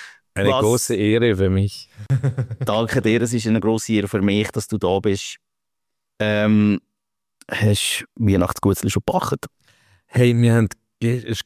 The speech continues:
Speaker 1: lustigerweise, also Weihnachtsgutzli backe ich eigentlich selten, aber wir haben,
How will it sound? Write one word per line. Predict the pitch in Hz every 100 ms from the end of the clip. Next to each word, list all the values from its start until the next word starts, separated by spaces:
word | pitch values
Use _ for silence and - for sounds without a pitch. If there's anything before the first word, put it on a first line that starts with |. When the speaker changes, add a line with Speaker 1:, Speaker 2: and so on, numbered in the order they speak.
| -
Speaker 1:
lustigerweise, | 131 135 - 143 139 120 104 113 107 113 - -
also | 98 101
Weihnachtsgutzli | 104 101 - 110 - 104
backe | 104 - 107
ich |
eigentlich | 98 95 98 107
selten, | - 107 110 110 - 135 135
aber | 107 113
wir | 110
haben, | 107